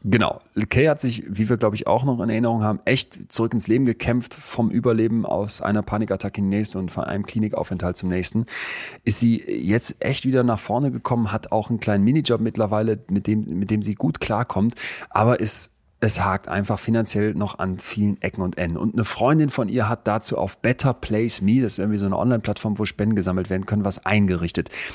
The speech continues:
Das geht ganz easy, per PayPal, per Lastschrift oder wie auch immer ihr zahlen möchtet. Und ich glaub, jeder von uns hat doch wahrscheinlich fünf Euro, zehn Euro oder vielleicht auch noch mehr übrig und,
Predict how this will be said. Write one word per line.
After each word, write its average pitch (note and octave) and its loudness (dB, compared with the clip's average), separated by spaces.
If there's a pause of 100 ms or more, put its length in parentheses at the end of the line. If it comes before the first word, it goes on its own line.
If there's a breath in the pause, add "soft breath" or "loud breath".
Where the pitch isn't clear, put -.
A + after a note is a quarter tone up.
(100 loud breath)
Das - 2
geht C3 2
ganz A#2 2
easy, F#2 0
per G#2 0
PayPal, B2 0
per A2 0
Lastschrift G#2 -2
oder G#2+ 0
wie A2+ 4
auch G#2 2
immer B2 2
ihr A#2 0
zahlen G#2 2
möchtet. F#2+ 0 (480 loud breath)
Und A#2 2
ich B2 0
glaub, B2+ 4
jeder B2 4
von A2+ -2
uns A2 0
hat - -4
doch - -2
wahrscheinlich G#2+ 0
fünf A#2 -2
Euro, G#2+ 0
zehn A2 2
Euro G2+ 0
oder G#2+ 2
vielleicht A#2 0
auch B2 2
noch A2+ 4
mehr A2 4
übrig A2+ 0
und, - -4